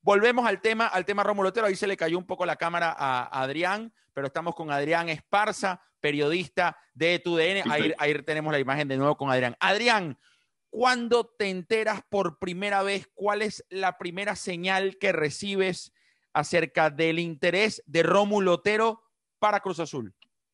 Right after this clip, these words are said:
Speaker 2: Mira, las primeras señales que, que, que, que recibí ve-, ve-, venían desde la Copa América, que sabía que habían algunos jugadores que interesaban a Cruz Azul.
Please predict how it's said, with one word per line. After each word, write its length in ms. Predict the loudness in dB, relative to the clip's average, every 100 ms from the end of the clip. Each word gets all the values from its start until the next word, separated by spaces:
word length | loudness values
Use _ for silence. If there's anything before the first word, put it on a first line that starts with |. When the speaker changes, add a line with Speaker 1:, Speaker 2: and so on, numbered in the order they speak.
| _ _ _ _ _ 2
Speaker 2:
Mira, 200 | 4 4
las 180 | 2 0
primeras 480 | 0 0 -2 -6 -6
señales 720 | -4 0 0 0 -4 -8 -8
que, 200 | -8 -6
que, 720 | -2 0 2 0 -2 -6 -10 -8
que, 160 | -6
que 120 | -2
recibí 600 | 0 -2 0 4 4 2 -4
ve-, 180 | -6 -2
ve-, 160 | -4
venían 260 | 2 4 4
desde 200 | 2 0
la 120 | 0
Copa 200 | 0 0
América, 560 | 0 2 0 -2 -6 -8 _ _
que 120 | -8 -4
sabía 360 | -2 0 -2
que 80 | 0
habían 220 | 0 2
algunos 380 | 2 2 0 -2
jugadores 500 | -2 -2 0 -4 -4
que 80 | -4
interesaban 840 | -4 -4 -6 -4 -2 2 2 0
a 80 | -4
Cruz 220 | -8 -10
Azul. 500 | -6 4 4 4 -2